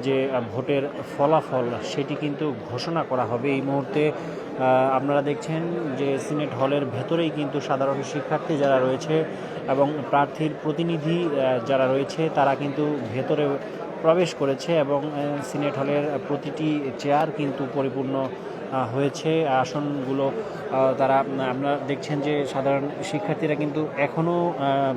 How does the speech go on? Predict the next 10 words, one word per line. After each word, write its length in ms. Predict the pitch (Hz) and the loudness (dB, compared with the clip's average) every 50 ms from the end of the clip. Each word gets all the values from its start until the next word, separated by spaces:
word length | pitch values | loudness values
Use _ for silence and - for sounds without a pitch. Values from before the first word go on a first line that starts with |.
| 113 113 | -2 -4
ভেতরে 440 | 127 123 - 151 139 147 147 143 135 - - - - - - - - 123 | -2 0 0 2 2 4 2 2 0 -4 -10 -10 -10 -10 -8 -6 0 4
রয়েছে, 420 | 151 165 170 151 - - 139 123 113 | 6 6 6 4 2 0 0 0 2
তারা 220 | - 131 135 135 127 | 4 4 4 4 2
ভেতরে 440 | 120 127 127 143 139 143 139 135 127 - | 2 0 0 0 2 2 2 2 0 2
প্রবেশ 260 | 143 139 135 156 160 156 - - - - - - - - - - - - - | 2 4 4 4 2 0 -2 -6 -6 -6 -6 -6 -8 -8 -10 -10 -10 -4 4
কা-, 260 | - 151 143 135 139 135 - | 6 8 8 8 6 4 2
করছে 540 | - 151 151 135 - - - 160 165 165 165 | 0 0 0 0 -2 -2 0 2 4 4 4
এবং 320 | 160 143 135 143 143 139 139 147 139 131 131 131 123 | 4 2 4 2 2 2 0 -2 -4 -2 -4 -4 -2
তাদের 300 | - 139 127 135 143 135 | -2 -2 -2 -2 -4 -2
যে 240 | 131 147 147 147 143 | 0 0 0 0 0